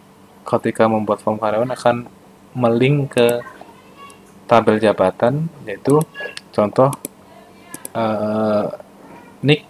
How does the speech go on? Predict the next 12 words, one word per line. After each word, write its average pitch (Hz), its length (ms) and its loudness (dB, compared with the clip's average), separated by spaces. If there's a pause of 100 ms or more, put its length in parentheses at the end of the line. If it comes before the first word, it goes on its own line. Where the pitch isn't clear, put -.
(320)
kemudian 107 560 0
nama, 139 560 0 (100)
kemudian 104 640 -4
kode 101 320 -2
jabatan, 127 720 2 (480)
sehingga 110 480 -2
nanti 117 400 -2
pada 104 320 -2
proses, - 560 2 (800)
eh, 104 380 -2 (120)
penggajian 104 640 -2
karyawan 104 680 0